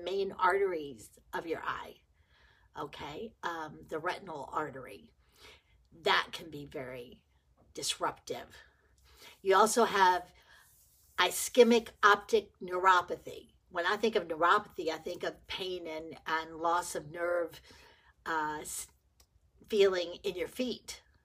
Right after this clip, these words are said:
Uh, diabetics suffer from that a lot. Um, but this is reduced or blocked to the optic nerve, okay? And the nerve can actually die.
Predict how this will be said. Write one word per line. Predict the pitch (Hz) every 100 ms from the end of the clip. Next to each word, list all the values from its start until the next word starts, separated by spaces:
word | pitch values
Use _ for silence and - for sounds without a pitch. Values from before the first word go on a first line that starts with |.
| _ _ _
Uh, | 180
diabetics | 180 180 175 202 220
suffer | - - 160 165
from | 170 175 160
that | 165 156 - _ _ _
a | -
lot. | 165 180 226 - - - - - - - -
Um, | 175 160 160 160 - _
but | - 175 -
this | 262 311 254 - - -
is | - 196 190 190 185 - -
reduced | 196 190 214 220 -
or | 180
blocked | 190 185 180 - - - - - _ _ _ _ -
to | 226
the | 214 -
optic | 180 180 165 -
nerve, | 180 180 170 151 147 - _ _ _ 175
okay? | 170 190 175 175 190 _ - -
And | 180 175 170 170 165 170 - - _
the | 196
nerve | 190 208 226
can | - 190
actually | 175 196 196 - 180 175
die. | 143 165 156 170 190 220